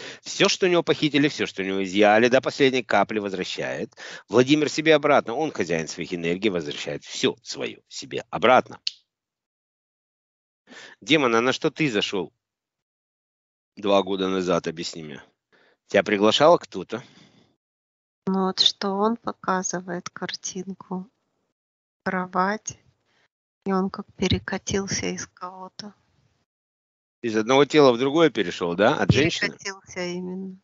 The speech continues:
Speaker 1: Перекатился от женщины?
Speaker 2: Да, вот он показывает, он с одного поля в другое катается и остается у него.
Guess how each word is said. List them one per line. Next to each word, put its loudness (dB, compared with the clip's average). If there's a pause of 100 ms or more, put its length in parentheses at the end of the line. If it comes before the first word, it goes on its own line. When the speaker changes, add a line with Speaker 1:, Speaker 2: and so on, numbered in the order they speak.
(400)
Speaker 1:
Перекатился 0
от 0
женщины? -2 (680)
Speaker 2:
Да, 0
вот -8
он -4
показывает, -6 (100)
он -14 (280)
с -8
одного -6
поля -10
в -18
другое -12
катается -8
и -12
остается -10
у -8
него. -14